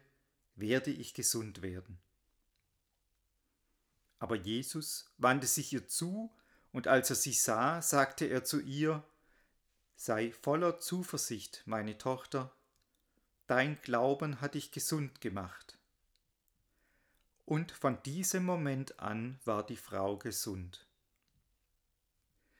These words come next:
Und als Jesus in das Haus der Führungsperson kam,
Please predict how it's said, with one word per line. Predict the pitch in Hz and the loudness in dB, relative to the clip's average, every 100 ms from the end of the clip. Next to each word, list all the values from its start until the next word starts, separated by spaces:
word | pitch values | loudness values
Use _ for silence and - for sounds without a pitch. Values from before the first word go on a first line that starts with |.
| _ _ _ _ _ _ | _ _ _ _ _ _
Und | 165 160 - | 2 2 4
als | 143 147 - - | 4 4 0 2
Jesus | 139 156 185 151 | 2 4 2 0
in | 123 | 2
das | 127 - | 0 2
Haus | 113 127 143 | 2 2 0
der | - | -2
Führungsperson | 127 - 139 147 139 - 127 127 117 - | -4 -2 0 0 0 0 0 0 -2 -4
kam, | - 110 120 147 | -2 0 0 -2